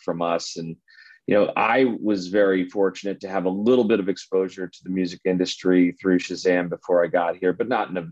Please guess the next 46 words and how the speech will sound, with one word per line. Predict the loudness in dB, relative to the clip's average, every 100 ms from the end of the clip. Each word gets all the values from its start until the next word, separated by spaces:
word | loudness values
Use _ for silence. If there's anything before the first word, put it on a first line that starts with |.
| -10
not | -6 -6
in | -8
the |
same | -8 -8 -4
way, | -2 2 2
you | 0
know, | -4
not | -2 -2
in | -2
an | -4 -2
ownership | -2 -2 -6 -14
structure, | -4 -4 -2 0 0 0 _ -20 -20 -4
um, | 0 2
and | 4 4
got | 2 0
to | -2 0
learn | 0 0
a | 0
little | -2 0
bit | -2 -2
about, | -4 -4 -4 -8
you | -8
know, | -10 -10 -16 _ -18 -4
what | -2
the | 0
data | 2 4 4 2 -2 -8
is | -8 -4
that, | -4 -4 -4
uh, | -2 -2 -2
that | -4 -2
drives, | 0 2 0 -2 -6
you | -4
know, |
marketing | -2 -4 -4 -10 -14 -14 -12
at, | -12 -12 -16 -12 -8
uh, | -6 -6 -6
at | -4
music | -2 -2 -2 0
labels | 0 2 -2 -2
and | -2 -2 -2 -10 -20 _ -2
how |
their | 0 2
media | 4 4 4
business | 2 -2 -6 -6 0
works | 2 2 -2 -12 -6
and, | -2 -2 -2